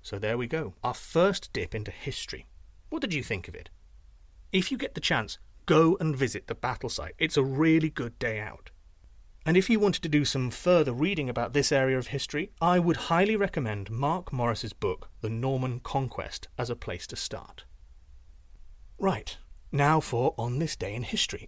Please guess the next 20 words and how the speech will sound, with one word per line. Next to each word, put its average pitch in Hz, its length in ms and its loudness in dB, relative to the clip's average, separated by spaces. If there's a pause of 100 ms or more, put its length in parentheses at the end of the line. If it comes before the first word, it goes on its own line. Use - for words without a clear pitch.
and 175 200 2
sticking - 600 -4
to 208 140 -2
a - 40 -4
theme. - 580 -8 (520)
On 160 140 4
the 160 80 -2
thirtieth 254 600 0
of 233 140 -4
November 165 540 0
ten 196 260 0
sixteen, - 640 -6 (180)
Knut 185 400 2
the 269 100 -8
Great, 160 440 -2 (100)
the 113 100 -4
soon-to-be 127 680 2
King 143 320 0
of 110 160 -2
Denmark 127 480 0